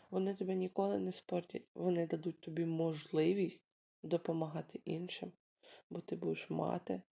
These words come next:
таку можливість, бо ти будеш мати чим допомогти. Зрозумій одну річ.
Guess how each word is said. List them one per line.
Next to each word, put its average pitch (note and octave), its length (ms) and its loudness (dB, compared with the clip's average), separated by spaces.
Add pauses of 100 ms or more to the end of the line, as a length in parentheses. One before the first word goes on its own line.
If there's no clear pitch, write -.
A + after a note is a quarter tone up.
(460)
таку - 280 -10
можливість, F3 520 -6 (220)
бо - 60 -8
ти - 140 -6
будеш E3+ 300 -2
мати F3+ 300 -2
чим F3 340 -2
допомогти. E3+ 680 -2 (1600)
Зрозумій F#3+ 720 4
одну F#3 280 4
річ. - 380 -2